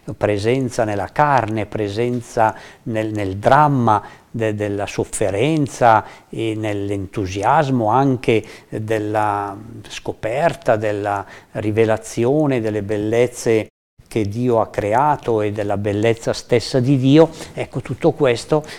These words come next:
eh, ap-, apre a una possibilità di, eh, orientarsi verso una terra promessa, di credere che il nemico non è così invincibile, che la,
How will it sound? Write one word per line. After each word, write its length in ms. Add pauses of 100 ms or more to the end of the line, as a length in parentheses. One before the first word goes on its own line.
(100)
eh, 280
ap-, 300
apre 560 (220)
a 140
una 260
possibilità 960
di, 260 (280)
eh, 200
orientarsi 1000
verso 340
una 160
terra 400
promessa, 580
di 160
credere 580 (340)
che 360 (260)
il 180
nemico 760 (760)
non 200
è 140
così 340
invincibile, 1000
che 200
la, 280